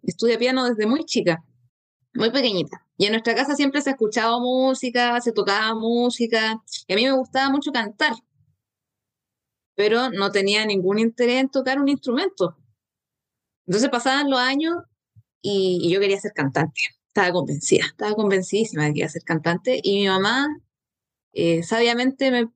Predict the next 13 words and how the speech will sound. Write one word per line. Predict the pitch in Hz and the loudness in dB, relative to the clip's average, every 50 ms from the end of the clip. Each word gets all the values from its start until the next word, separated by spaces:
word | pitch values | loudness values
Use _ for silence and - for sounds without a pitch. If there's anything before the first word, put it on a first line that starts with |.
| _ _ _ _ _ | _ _ _ _ _
dijo | - 180 214 247 233 - 269 254 240 240 | -2 0 0 0 0 2 2 2 2 2
que | 226 | 0
por | 226 208 196 190 | 0 0 0 0
qué | - 262 262 269 254 | 2 2 2 2 2
no | 247 254 | 2 0
aprendía | 247 240 226 233 226 233 262 | 0 0 0 2 2 4 4
un | 254 | 2
instrumento | 254 247 - - 196 233 302 330 - - 277 269 - _ | 2 0 -2 -4 -2 -2 -2 -2 -2 -4 -6 -6 -4 _
para | - - 330 185 | -2 0 0 2
poder | 175 202 214 233 262 262 | 2 2 2 4 4 2
acompañarme | 254 247 226 226 - 208 208 240 285 294 285 269 269 | 2 0 0 -2 -2 -2 0 0 2 2 4 4 4
yo | 240 240 247 | 2 2 0
misma. | 330 392 381 - 202 160 156 147 | -2 -4 -4 -2 -4 -4 -4 -6